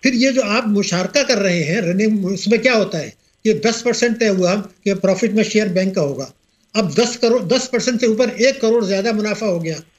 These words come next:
तो उसमें इस्लामी बैंक को रुपए मिलेगा एक रुपया, बाकी उसका क्यों? क्योंकि उन्होंने सूदी बैंक के बराबर रखना है, वरना वो कहेगा जी मैं फिर वहीं जा रहा हूँ। तो सूदी बैंक जो मैं आपकी खिदमत में अर्ज़ कर रहा हूँ वो इस्तेहसाल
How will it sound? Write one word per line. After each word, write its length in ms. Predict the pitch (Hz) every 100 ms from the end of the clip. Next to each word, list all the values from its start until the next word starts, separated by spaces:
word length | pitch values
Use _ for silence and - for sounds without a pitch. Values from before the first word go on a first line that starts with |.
| _ _ -
तो 60 |
उसमें 220 | 220 226
इस्लामी 360 | 233 202 208 247
बैंक 240 | 208 226 226
को 80 |
रुपए 240 | 214 196 226
मिलेगा 320 | 208 208 208 233 -
एक 220 | 214 285
रुपया, 280 | 208 226 262 254 _ -
बाकी 260 | 175 190 202
उसका 240 | - 214
क्यों? 240 | - 269 311 - _ -
क्योंकि 200 | 220 285
उन्होंने 320 | 226 262 277
सूदी 360 | - 220 247 269
बैंक 320 | 190 208 220
के 220 | 214 254 262 - _
बराबर 460 | 175 165 190 247 285
रखना 260 | 254 226 247
है, 80 | 233
वरना 220 | 233 247
वो 100 | 233
कहेगा 260 | 233 226
जी 140 | 226 226
मैं 140 | 208
फिर 120 | 202 170
वहीं 180 | 190
जा 160 | 196 170
रहा 100 | 170
हूँ। 80 | 151 - _ _ _ -
तो 280 | 285 233 -
सूदी 420 | - 233 262 302
बैंक 380 | 220 220 269 254 208 _ _ _ -
जो 160 | 180 202
मैं 220 | 202 233
आपकी 260 | 220 220 240
खिदमत 360 | 190 185 214 202
में 80 |
अर्ज़ 140 | 208 -
कर 140 | 185
रहा 120 | 175
हूँ 120 | 208 262 - _ -
वो 320 | 151 226 254
इस्तेहसाल 840 | 254 - - 214 208 208 208 233